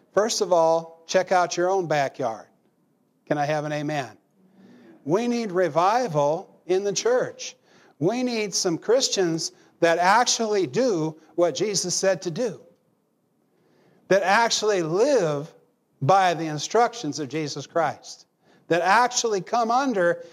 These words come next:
his lordship and follow him with all their hearts. Now, I was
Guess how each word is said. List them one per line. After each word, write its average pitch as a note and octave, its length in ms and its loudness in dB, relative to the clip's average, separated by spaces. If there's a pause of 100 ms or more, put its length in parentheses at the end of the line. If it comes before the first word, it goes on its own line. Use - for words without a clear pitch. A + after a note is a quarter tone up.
(120)
his F#3 260 0
lordship F#3 800 0 (140)
and F3 180 0
follow G3 480 4
him D#3 260 -2
with C3+ 140 -6
all E3+ 220 4
their C#3+ 160 0
hearts. - 640 -4 (1800)
Now, E3+ 160 4
I G3+ 220 6
was A3+ 500 0